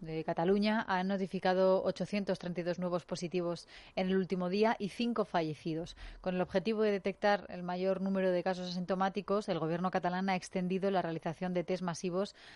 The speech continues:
así a otras poblaciones de Vilafranca y Santa Coloma de Gramenet, en Barcelona.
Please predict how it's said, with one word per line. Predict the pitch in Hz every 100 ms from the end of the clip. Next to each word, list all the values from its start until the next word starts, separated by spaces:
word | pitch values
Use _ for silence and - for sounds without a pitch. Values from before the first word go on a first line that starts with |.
| -
así | - 180 185 -
a | 180
otras | 180 196
poblaciones | - 196 175 - 214 247 175 147
de | 160
Vilafranca | 156 156 147 196 208 233 247
y | 180
Santa | - 170 170
Coloma | 165 175 190
de | 180
Gramenet, | 165 156 185 226
en | 160
Barcelona. | 151 143 170 208